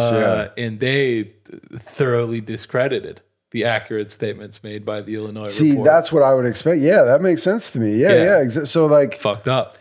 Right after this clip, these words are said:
Speaker 2: if an inspector came, I would be like, "These people have the police in here all the time, dude.
Speaker 1: Yeah.
Speaker 2: Like, no one gives a shit about us."
Speaker 1: But, uh,
Speaker 2: Like
Speaker 1: they did take back the kids. Uh, and then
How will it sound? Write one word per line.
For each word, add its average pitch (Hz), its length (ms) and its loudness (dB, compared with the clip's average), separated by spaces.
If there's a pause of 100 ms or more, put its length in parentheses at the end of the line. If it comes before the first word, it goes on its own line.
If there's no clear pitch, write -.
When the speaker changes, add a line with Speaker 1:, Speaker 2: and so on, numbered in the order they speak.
(120)
Speaker 2:
if 139 180 2
an 143 140 4
inspector 170 500 2
came, 160 160 0
I 165 100 0
would 175 120 2
be 170 100 4
like, 147 120 2
"These 202 160 -2
people 226 280 2
have 117 140 6
the 123 100 0
police 143 580 2
in 98 140 -4
here 98 240 -2
all 110 200 4
the 98 120 -6
time, 120 400 -2
dude. 82 300 -8
Speaker 1:
Yeah. 143 180 2
Speaker 2:
Like, 113 420 2
no 156 140 2
one 170 100 4
gives 95 220 -4
a 90 60 -6
shit 87 240 -2
about 80 240 2
us." 92 320 -2 (200)
Speaker 1:
But, 151 200 2
uh, 110 420 4 (140)
Speaker 2:
Like - 80 -10
Speaker 1:
they 139 160 -2
did 170 280 -2
take 160 280 -2
back 147 260 0
the 120 80 -6
kids. 127 600 -4 (140)
Uh, 110 560 0 (120)
and 123 180 -4
then 127 480 -4